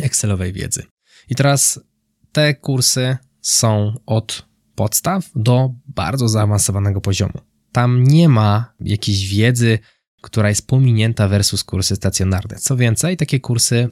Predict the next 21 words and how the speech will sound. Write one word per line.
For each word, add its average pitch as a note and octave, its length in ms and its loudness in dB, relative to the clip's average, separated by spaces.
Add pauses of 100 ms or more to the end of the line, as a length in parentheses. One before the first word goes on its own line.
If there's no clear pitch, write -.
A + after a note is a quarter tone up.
oszczędzają G#2+ 520 0
czas, E3 380 -2
ponieważ G#2+ 760 0 (260)
robiąc B2 600 2 (480)
na G#2 100 0
przykład - 600 -2 (320)
szkolenie G#2+ 360 0
stacjonarne A2+ 720 2 (180)
na A2 120 2
podstawie G#2 460 0
agendy G#2 380 -2
kursu G2 340 -6
online, F#2+ 340 0
jeżeli F#2 220 0
chodzi F#2+ 180 0
o F#2 40 2
makra F#2 260 -2
i G2 60 0
V G2 180 -2
B G#2+ 140 0
A, F3 140 2